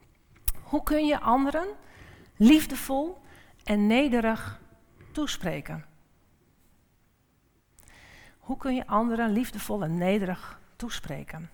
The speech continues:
Ik heb hem gisteren ook gedaan bij, eh, Kerk Overstag, bij de jeugdwerkersopleiding. En, eh, we kregen een hele mooie dialoog over wat is het dan liefdevol en wat is het dan nederig.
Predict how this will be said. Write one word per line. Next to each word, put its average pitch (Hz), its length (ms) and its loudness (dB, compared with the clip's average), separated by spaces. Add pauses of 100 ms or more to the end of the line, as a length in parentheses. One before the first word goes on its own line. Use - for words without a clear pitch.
(100)
Ik 190 100 -4
heb 247 100 2
hem 240 80 2
gisteren - 420 -2
ook 254 120 0
gedaan 240 340 0 (100)
bij, 185 480 0
eh, 165 100 -6
Kerk 220 220 2
Overstag, 180 480 0
bij 190 100 -2
de 180 60 -2
jeugdwerkersopleiding. 220 1000 4 (680)
En, 208 300 2
eh, 196 160 6 (100)
we 233 160 0
kregen 254 260 2
een 226 60 6
hele 311 240 4
mooie 247 560 6 (300)
dialoog 247 580 8
over 233 280 4
wat 247 160 2
is - 120 -2
het 269 120 0
dan 165 320 2
liefdevol 185 600 -2
en 185 100 -4
wat 208 140 -2
is 269 100 -6
het 262 120 -2
dan 185 160 0
nederig. 147 680 -4